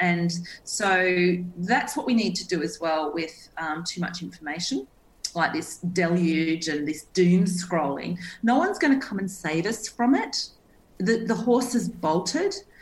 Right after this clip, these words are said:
What we need to do is actually create our own boundaries, our own, and I, I refer to these things as sort of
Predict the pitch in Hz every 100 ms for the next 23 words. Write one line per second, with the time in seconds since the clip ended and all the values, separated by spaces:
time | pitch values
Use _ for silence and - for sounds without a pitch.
0 | - - 185 233 214 185 185 220 247 -
1 | 196 175 160 151 185 240 - - 196 180
2 | - 190 - - - - 185 160 175 -
3 | 170 165 - - - 156 147 143 147 143
4 | 139 - 139 139 - - - - _ -
5 | _ 180 175 175 175 170 170 165 - -
6 | - 185 185 185 196 202 - 226 233 -
7 | 190 175 180 170 165 165 143 - 156 -